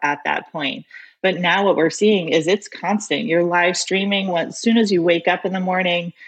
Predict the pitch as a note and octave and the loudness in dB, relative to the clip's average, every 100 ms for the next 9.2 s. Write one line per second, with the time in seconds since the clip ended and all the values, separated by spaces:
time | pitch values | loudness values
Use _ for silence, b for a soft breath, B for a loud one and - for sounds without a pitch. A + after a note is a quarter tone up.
0 | B _ - - - G#3 G#3 G3+ F#3+ F#3 | B _ -14 -4 0 2 2 0 2 2
1 | F#3 F#3+ F3 E3 E3 F3 E3+ F3 E3 D3+ | 4 2 2 0 -2 -4 -2 0 2 2
2 | D#3 D#3 E3 D#3+ - D#3+ D#3 E3 D#3 - | -2 -2 -6 -6 -4 -2 -2 -2 0 -2
3 | - - D#3+ E3 D#3 E3 D#3 D3+ D3+ C#3+ | -4 -2 2 2 0 0 0 0 -6 -8
4 | - E3 D#3+ D#3+ D#3 D#3 D3+ D3+ E3 D3+ | -4 0 2 0 0 0 -2 -4 -4 -4
5 | A3 G#3+ G#3 - D3+ - D3 D#3+ G#3 A3 | -4 -2 -2 -4 -10 -2 0 2 2 2
6 | C4 B3 E3+ E3 D3+ D3 - G#3+ A#3 - | 2 0 -4 -2 -2 -4 -2 -2 -2 -6
7 | D#3 D#3 - G#3+ G#3 D#3+ - D3 C#3 E3+ | -6 -8 -4 -2 0 -4 -6 -6 -6 -10
8 | D#3 D#3 C#3 C#3+ F#3 F#3 E3 D3 C#3 - | -2 -2 -2 0 2 4 2 0 -4 -6
9 | - - | -6 -10